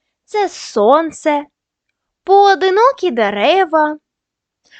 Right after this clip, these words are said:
мурашник, каміння, тінь, карта.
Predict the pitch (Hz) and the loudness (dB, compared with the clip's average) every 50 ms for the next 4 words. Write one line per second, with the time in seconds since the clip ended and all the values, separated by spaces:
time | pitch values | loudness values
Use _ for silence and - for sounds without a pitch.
0 | - _ - 277 302 370 403 392 330 - 240 233 247 269 302 320 302 - - - | -20 _ -8 -4 0 2 2 2 0 0 0 0 2 2 0 0 -2 -6 -8 -8
1 | 277 285 277 262 _ _ _ _ _ _ _ _ _ _ _ _ _ _ - - | -8 -8 -8 -10 _ _ _ _ _ _ _ _ _ _ _ _ _ _ -4 -2
2 | 311 370 480 480 392 311 269 277 294 302 311 302 294 277 269 269 269 262 269 269 | 0 0 0 -2 -4 -6 -6 -6 -6 -6 -6 -6 -6 -6 -6 -6 -8 -8 -10 -14
3 | _ _ _ _ _ _ _ _ - - 220 220 262 302 311 311 285 269 262 269 | _ _ _ _ _ _ _ _ -12 -8 -6 -4 -2 -2 -4 -4 -6 -8 -8 -10
4 | - _ _ _ _ _ _ _ _ _ _ _ _ - 392 370 330 269 208 - | -14 _ _ _ _ _ _ _ _ _ _ _ _ -2 -2 0 0 0 -2 -6
5 | - _ - 175 - | -10 _ -20 -20 -20